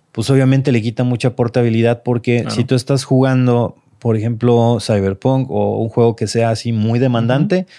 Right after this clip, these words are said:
Speaker 1: la pila te dura entre una hora quince y una hora y media.
Speaker 2: Madres.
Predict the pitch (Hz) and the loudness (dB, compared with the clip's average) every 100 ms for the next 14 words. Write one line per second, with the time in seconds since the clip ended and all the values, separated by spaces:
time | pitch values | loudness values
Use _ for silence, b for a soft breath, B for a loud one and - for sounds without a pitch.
0 | B 113 110 127 131 131 110 117 127 135 | B -4 0 2 2 2 2 2 2 -2
1 | _ _ - 107 101 107 113 131 131 131 | _ _ -8 -6 -2 0 2 2 2 0
2 | 131 143 165 - 127 120 120 113 101 101 | -2 -2 -2 0 0 2 0 0 0 -2
3 | 101 90 90 _ - 120 107 113 151 123 | -2 -4 -10 _ -16 -10 -8 -6 -6 -8